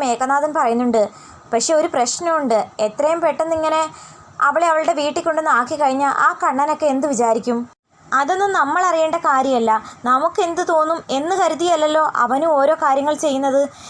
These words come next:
എന്ന് വാമദേവൻ പറയുന്നു. "മാത്രമല്ല, എന്നെ ജോലിയിൽ നിന്ന് പുറത്താക്കിയപ്പോഴും എനിക്ക് ഉണ്ണിക്ക് വിട്ട് നല്ല പണി തന്നപ്പോഴും ഞങ്ങൾ എന്ത് വിചാരിക്കുമെന്ന് അവൻ കരുതിയില്ലല്ലോ. പിന്നെന്തിനാ അവനെ നമ്മൾ പരിഗണിക്കുന്നേ? അതുകൊണ്ടൊക്കെയാ ഞാൻ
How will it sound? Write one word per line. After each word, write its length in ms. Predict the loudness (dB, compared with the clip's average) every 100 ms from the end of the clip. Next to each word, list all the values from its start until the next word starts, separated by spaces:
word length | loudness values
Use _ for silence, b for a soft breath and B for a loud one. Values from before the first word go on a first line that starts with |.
| B
എന്ന് 200 | -2 0 2
വാമദേവൻ 480 | 2 2 0 -2 -2 0
പറയുന്നു. 400 | 0 0 0 -4 -8 _ _ _ _
"മാത്രമല്ല, 600 | -2 2 2 2 2 2 2 2
എന്നെ 180 | 0 0 2
ജോലിയിൽ 300 | 2 2 0
നിന്ന് 80 | 0
പുറത്താക്കിയപ്പോഴും 840 | 0 0 0 0 -2 -2 0 0 -2 B B -2
എനിക്ക് 260 | -2 0 0 0
ഉണ്ണിക്ക് 320 | 0 -2 -2
വിട്ട് 200 | 0 2 0 B -6 -2
നല്ല 220 | 0 -2 0
പണി 200 | 0 0 0
തന്നപ്പോഴും 440 | 0 0 0 -2 -4 B B -4
ഞങ്ങൾ 240 | -2 0 0
എന്ത് 120 | 0 -2
വിചാരിക്കുമെന്ന് 600 | 0 0 0 -2 0 -2 -4 -4 0
അവൻ 140 | 0 0
കരുതിയില്ലല്ലോ. 580 | 0 0 -2 0 0 0 -2 -8 -8
പിന്നെന്തിനാ 480 | -2 0 0 2 0 0 -2
അവനെ 200 | 0 0 0
നമ്മൾ 140 | 0 0
പരിഗണിക്കുന്നേ? 600 | 0 2 0 0 0 -2 -4 -10 _ _ -4
അതുകൊണ്ടൊക്കെയാ 560 | -2 0 0 -2 -2 0
ഞാൻ 100 | 0